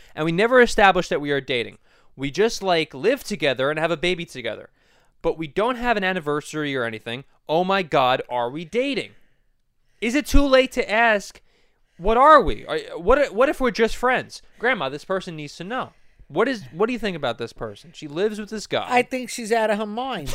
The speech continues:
Speaker 1: <laughs> She lives with this guy. She doesn't know if they're dating or not.
Speaker 2: First of all, you should have found that out at the beginning.
Speaker 1: <laughs> Right?
Speaker 2: You should have asked him if we're exclusive.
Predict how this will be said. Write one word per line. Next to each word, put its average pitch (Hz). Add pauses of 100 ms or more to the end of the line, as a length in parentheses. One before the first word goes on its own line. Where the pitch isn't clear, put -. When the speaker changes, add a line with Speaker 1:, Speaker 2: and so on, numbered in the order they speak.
(120)
Speaker 1:
<laughs> -
She -
lives 175
with 254
this 143
guy. 110 (400)
She -
doesn't 220
know 143
if 160
they're 190
dating 202
or 113
not. - (540)
Speaker 2:
First 277
of 226
all, 196
you 202
should 220
have 196
found 208
that 196
out 196
at 185
the 185
beginning. 180
Speaker 1:
<laughs> - (840)
Right? 127 (480)
Speaker 2:
You 180
should 214
have 196
asked 208
him 202
if 180
we're 190
exclusive. 202